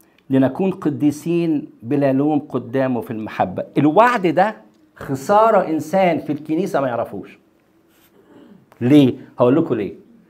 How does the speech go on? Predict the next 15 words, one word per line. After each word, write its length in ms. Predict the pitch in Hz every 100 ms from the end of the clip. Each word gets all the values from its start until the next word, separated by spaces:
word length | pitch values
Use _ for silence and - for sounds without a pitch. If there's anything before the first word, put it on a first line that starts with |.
| _ _ _ _
واللي 200 | 127 135
هينطبق 560 | 139 135 131 202 - 156
عليكم 360 | 147 185 -
انطبق 420 | 190 - 180 165 139
عليا 280 | 143 165
أنا 80 | 156
أول 280 | - 160 143
واحد. 340 | 127 113 - - _ _ _ _ _ _ _ _ _ _
كلنا 400 | - 156 202 247
في 120 | 202 -
فكرنا 360 | 180 180 202 208
عارفين 440 | 175 156 - 196
إن 140 | 190 170
إحنا 220 | 160 151
مسيحيين 880 | 143 139 135 - 143 156 190 208 208